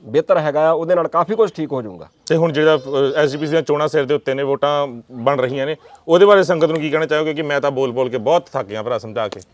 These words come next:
Speaker 1: ਉਹਦੇ ਬਾਰੇ ਮੈਂ ਇਹ ਕਹਿਣਾ ਚਾਹੂੰਗਾ ਕਿ ਮੈਨੂੰ ਬਹੁਤ ਸਾਰੇ ਸੱਜਣ ਇੱਦਾਂ ਦੇ ਮਿਲਦੇ ਹੈਗੇ ਆ, ਕਿਸੇ ਦੀ ਗੱਲ ਕੀ ਕਰਨੀ ਹੈ, ਮੈਂ ਚਲੋ ਛੋਟੀ ਜਿਹੀ ਉਦਾਹਰਣ ਦੇ ਕੇ, ਮੇਰੇ ਕੋਲ ਨਾ ਜੀ, ਅ, ਨਾਲ ਮੇਰੇ, ਅ,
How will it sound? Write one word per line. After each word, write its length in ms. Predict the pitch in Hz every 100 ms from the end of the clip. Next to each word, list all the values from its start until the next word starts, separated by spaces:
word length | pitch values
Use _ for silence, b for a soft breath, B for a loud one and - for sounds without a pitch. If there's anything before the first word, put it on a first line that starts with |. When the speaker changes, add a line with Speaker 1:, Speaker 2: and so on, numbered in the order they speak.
| -
Speaker 1:
ਉਹਦੇ 240 | 160 190
ਬਾਰੇ 180 | 226 214
ਮੈਂ 200 | 208 196
ਇਹ 80 | 214
ਕਹਿਣਾ 200 | 208 208
ਚਾਹੂੰਗਾ 500 | 185 160 165 185 190
ਕਿ 180 | 185 208
ਮੈਨੂੰ 540 | 165 156 160 185 190
ਬਹੁਤ 240 | 143 196 185
ਸਾਰੇ 200 | 190 190
ਸੱਜਣ 340 | 175 160 175 160
ਇੱਦਾਂ 220 | 147 170
ਦੇ 100 | 180
ਮਿਲਦੇ 300 | 160 143 151
ਹੈਗੇ 240 | 156 156
ਆ, 180 | 170 175 175 _ _ _ _ _
ਕਿਸੇ 280 | - 175 196
ਦੀ 160 | 202 185
ਗੱਲ 180 | 180
ਕੀ 180 | 180 170
ਕਰਨੀ 260 | 170 175 180
ਹੈ, 60 |
ਮੈਂ 100 | 180
ਚਲੋ 180 | 175 175
ਛੋਟੀ 340 | 160 170 170 190
ਜਿਹੀ 100 | 190
ਉਦਾਹਰਣ 320 | 180 147 143
ਦੇ 140 | 156
ਕੇ, 140 | 160 170
ਮੇਰੇ 280 | 156 170
ਕੋਲ 200 | 175 175
ਨਾ 120 | 175 180
ਜੀ, 340 | 185 190 185
ਅ, 380 | 139 147 147 139 -
ਨਾਲ 280 | 139 151 156
ਮੇਰੇ, 280 | 160 156
ਅ, 560 | 151 113 82 113 123 104